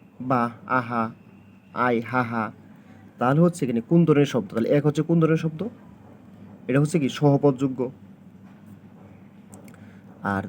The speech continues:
দুই, দুই হচ্ছে কি পদ নিরপেক্ষ। আর তিন হচ্ছে কি পদ অযোগ্য শব্দ।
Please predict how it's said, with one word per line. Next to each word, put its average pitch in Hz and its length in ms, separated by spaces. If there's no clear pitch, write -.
দুই, 131 360
দুই 160 160
হচ্ছে 160 200
কি 127 300
পদ 147 180
নিরপেক্ষ। 147 460
আর 113 200
তিন 165 140
হচ্ছে 160 240
কি 113 220
পদ 165 220
অযোগ্য 151 400
শব্দ। 135 380